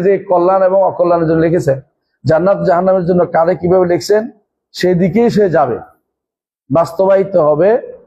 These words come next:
তারপরে বাস্তবায়িত হবে যেটার জন্য তাকে সৃষ্টি করা হয়েছে, সেটা খায়ের এবং শার, বুঝে আসছে? আমি কখন ভালো করব, কখন খারাপ করব, এটা আল্লাহ আমাদের নির্ধারিত হয়েছে, ওদিকে আমি যাব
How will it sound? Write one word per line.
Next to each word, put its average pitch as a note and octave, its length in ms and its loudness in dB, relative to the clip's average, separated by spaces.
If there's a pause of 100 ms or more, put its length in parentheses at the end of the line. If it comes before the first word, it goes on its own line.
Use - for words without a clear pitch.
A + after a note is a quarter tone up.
(320)
তারপরে E3 480 0
বাস্তবায়িত F3+ 600 -2
হবে D3 280 0 (540)
যেটার E3+ 480 2
জন্য G#3 220 0
তাকে G3 260 -2
সৃষ্টি F#3 360 -2
করা F3 240 2
হয়েছে, D#3 220 0
সেটা D#3+ 320 0 (460)
খায়ের F#3 320 2
এবং F#3 280 2
শার, - 220 -6 (680)
বুঝে F#3+ 180 2
আসছে? D#3+ 220 -2 (400)
আমি D#3+ 260 0
কখন F3 320 0
ভালো E3+ 260 0
করব, D#3+ 300 0
কখন E3 160 -6
খারাপ E3+ 340 0
করব, D#3 200 0
এটা E3 180 2 (120)
আল্লাহ D#3+ 180 2
আমাদের E3 260 -2
নির্ধারিত D#3+ 400 0
হয়েছে, F3 220 2
ওদিকে D#3+ 460 0
আমি D#3+ 180 2
যাব C3 220 0